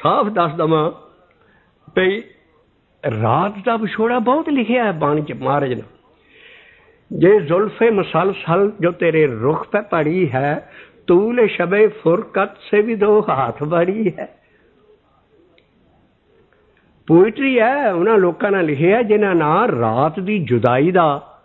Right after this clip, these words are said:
ਵੇਲਾ ਕੱਟਿਆ ਔਰ ਉਹਦੀ ਲੰਬਾਈ ਦੱਸੀ ਹੈ। "ਤੂਲ ਫੁਰਕਤ ਸੇ ਵੀ ਦੋ ਹਾਥ ਬੜੀ ਹੈ।"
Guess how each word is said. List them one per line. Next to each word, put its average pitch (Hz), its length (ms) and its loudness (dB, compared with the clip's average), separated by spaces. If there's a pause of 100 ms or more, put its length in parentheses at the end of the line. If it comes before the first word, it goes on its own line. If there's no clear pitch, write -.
(800)
ਵੇਲਾ 131 380 2
ਕੱਟਿਆ 180 420 -2
ਔਰ 196 60 0
ਉਹਦੀ 185 220 2
ਲੰਬਾਈ 143 380 0
ਦੱਸੀ 139 380 -6
ਹੈ। - 60 -18 (1500)
"ਤੂਲ 247 640 4
ਫੁਰਕਤ 202 760 -4 (240)
ਸੇ 202 100 4
ਵੀ 196 140 -6
ਦੋ 160 340 -2 (120)
ਹਾਥ 127 280 -2 (100)
ਬੜੀ 120 380 -4
ਹੈ।" - 120 -18